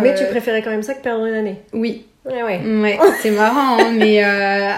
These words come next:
Speaker 2: alors là, j'aimerais revenir sur les, les deux points, du coup.
Speaker 1: Ouais,
Speaker 2: Euh, la
Speaker 1: ouais,
Speaker 2: première,
Speaker 1: ouais.
Speaker 2: c'est qu'avec le recul, euh, une année, c'était rien.
Speaker 1: Ouais.
Speaker 2: Euh, une année au lycée, pour moi, hein, j'avais
Speaker 1: Mm.
Speaker 2: pas, après, ça dépend de chaque personne, mais pour moi, c'est, enfin, si j'avais dû redoubler, ça aurait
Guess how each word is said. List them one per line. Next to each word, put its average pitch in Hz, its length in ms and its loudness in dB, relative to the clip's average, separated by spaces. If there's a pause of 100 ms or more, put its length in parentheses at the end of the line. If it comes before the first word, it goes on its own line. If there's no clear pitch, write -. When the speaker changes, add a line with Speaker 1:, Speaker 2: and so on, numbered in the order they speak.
(120)
Speaker 2:
alors 208 300 2
là, 247 100 4
j'aimerais 208 400 2
revenir 240 380 4
sur 214 240 2
les, 214 400 2
les 233 160 0
deux 226 200 2
points, 311 240 0
du 240 160 2
coup. 262 140 -12
Speaker 1:
Ouais, 269 60 2 (160)
Speaker 2:
Euh, 202 40 4
la 202 140 4
Speaker 1:
ouais, 202 100 0
Speaker 2:
première, 196 260 4
Speaker 1:
ouais. - 120 -8
Speaker 2:
c'est 240 100 2
qu'avec 208 520 0
le 226 120 0
recul, 220 600 -2 (580)
euh, 202 360 0
une 226 180 2
année, 220 200 2
c'était 233 280 -6
rien. 202 300 -6 (420)
Speaker 1:
Ouais. 233 100 -6
Speaker 2:
Euh, 190 220 -2
une 208 160 2
année 220 340 2
au 220 140 0
lycée, 208 480 -4
pour 226 260 -8
moi, 226 220 2
hein, 202 240 -4 (180)
j'avais 220 380 0
Speaker 1:
Mm. 190 60 -8
Speaker 2:
pas, 202 140 -2 (100)
après, 220 240 -6
ça 220 180 -6
dépend 208 300 -4
de 208 80 -2
chaque 202 320 -8
personne, 233 380 -4
mais 214 100 0
pour 208 180 -6
moi, 220 220 0
c'est, - 500 -14 (100)
enfin, 196 260 -8
si 202 260 -12
j'avais 208 180 0
dû 208 120 -4
redoubler, 208 400 0
ça 214 180 -6
aurait 190 240 -6